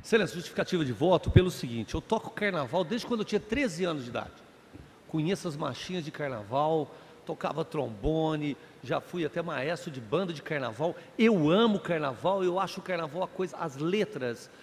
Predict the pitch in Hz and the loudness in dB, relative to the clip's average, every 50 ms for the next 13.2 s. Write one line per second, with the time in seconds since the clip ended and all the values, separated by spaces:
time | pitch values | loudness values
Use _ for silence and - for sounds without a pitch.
0 | - - - - 170 160 - - 202 208 208 190 180 156 131 165 139 143 135 127 | -20 -12 -8 -8 -8 -8 -6 -4 -4 -2 0 0 -2 -2 -4 -4 -4 -4 -6 -6
1 | - - - 160 - - 165 151 - - - - - - - 226 226 190 - - | -8 -8 -8 -8 -6 -8 -8 -10 -12 -16 -20 -18 -4 0 2 2 4 2 0 2
2 | - 220 226 220 - 208 208 190 185 202 226 247 202 160 160 175 185 208 233 240 | 4 6 6 6 6 4 2 2 2 0 0 0 0 0 0 2 2 4 4 4
3 | 208 220 220 165 196 254 233 180 160 160 180 180 156 123 104 95 - - - - | 4 2 2 2 4 4 6 6 6 4 4 4 2 0 -4 -8 -14 -16 -20 -20
4 | - - - - - - - - - - 175 175 147 131 131 120 107 98 101 - | -20 -20 -20 -20 -20 -20 -20 -12 -6 -4 -2 -2 0 0 0 0 -2 -4 -8 -10
5 | - - - - - - 214 233 220 220 214 196 170 - - - 185 180 170 165 | -14 -20 -20 -10 -2 0 2 2 2 0 -2 -4 -4 -2 0 0 0 0 0 0
6 | 151 143 120 110 151 - - - 156 127 113 123 131 143 139 135 131 131 131 131 | -2 -2 0 0 0 0 0 -2 -2 -2 -2 0 0 0 0 0 0 -2 -2 -2
7 | 139 135 - - 147 - - - - 143 143 117 120 117 104 120 151 180 196 214 | -2 -2 -2 -4 -6 -6 -6 -6 -6 -6 -4 -6 -8 -8 -6 -4 -4 -2 -2 -2
8 | 214 190 262 233 - - - 262 277 262 262 185 123 120 127 113 110 - - - | -2 -2 -2 -2 -4 -6 -6 -4 -2 -2 -2 -2 -4 -4 -6 -8 -10 -12 -16 -20
9 | - - - - - - - - - - - 123 165 214 240 247 - - - - | -20 -20 -20 -20 -20 -20 -20 -20 -18 -8 -4 0 0 0 0 -2 -6 -14 -20 -20
10 | - - - - - 208 240 240 - 247 247 220 202 180 190 220 240 233 - - | -20 -20 -10 -2 0 0 0 0 0 -2 0 2 2 2 2 2 0 0 -2 -2
11 | 233 202 - 233 220 196 180 214 220 214 - - - 220 220 214 170 202 170 151 | -4 -2 -2 -2 -2 -2 -2 -2 -4 -4 -6 -4 -2 -2 -2 0 0 0 0 0
12 | 147 147 139 123 135 135 127 117 113 - - - - - - - - - 113 113 | 0 0 -2 -2 -2 0 0 0 -2 -4 -8 -18 -20 -20 -18 -12 -10 -8 -6 -6
13 | 113 104 95 | -6 -6 -8